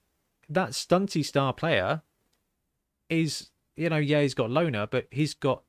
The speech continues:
dodge and he's got sure hands. And if the two things you want him to do are pick up the ball and dodge around, well, you've got those rerolls in there already. And it comes with an ogre.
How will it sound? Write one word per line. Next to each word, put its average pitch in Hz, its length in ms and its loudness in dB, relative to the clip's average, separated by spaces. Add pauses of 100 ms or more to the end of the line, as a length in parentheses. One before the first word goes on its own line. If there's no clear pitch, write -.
(140)
dodge 131 500 -2
and 156 240 -4
he's 185 180 -6
got - 220 -4
sure 202 340 2
hands. 90 440 -10
And 127 100 -4
if - 220 -6
the 139 80 -2
two 208 240 -2
things 156 280 -4
you 131 100 -2
want 160 120 0
him 143 60 -4
to 123 120 -14
do 143 160 2
are 110 40 2
pick - 280 -4
up 143 120 -4
the 113 80 -14
ball 139 280 -2
and 107 200 -6
dodge 151 200 0
around, 120 600 -4
well, 143 180 -2
you've 151 220 -8
got 175 240 0
those 160 220 0
rerolls 139 400 2
in 156 100 -2
there 135 220 0
already. 131 460 0 (440)
And 175 160 0
it - 160 -2
comes 196 380 -2
with 170 100 2
an 127 180 0
ogre. 160 440 0